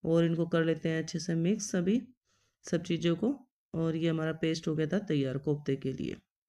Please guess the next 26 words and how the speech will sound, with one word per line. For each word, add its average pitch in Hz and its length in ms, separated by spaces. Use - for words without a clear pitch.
तो 160 80
देखिए 147 320
इस 147 120
तरीके 160 280
से 170 180
मतलब 165 400
एक 160 200
अच्छा 160 260
सा 175 140
जो 156 260
पेस्ट 160 360
हो 156 240
गया 156 160
था 156 100
ये 156 120
तैयार 151 320
बिल्कुल, 156 380
इसके 165 280
कोफ्ते 160 420
बहुत 165 360
ही 175 60
अच्छे 160 300
बनेंगे, 151 320
लाजवाब 143 580
एकदम 135 340
आपके। 139 320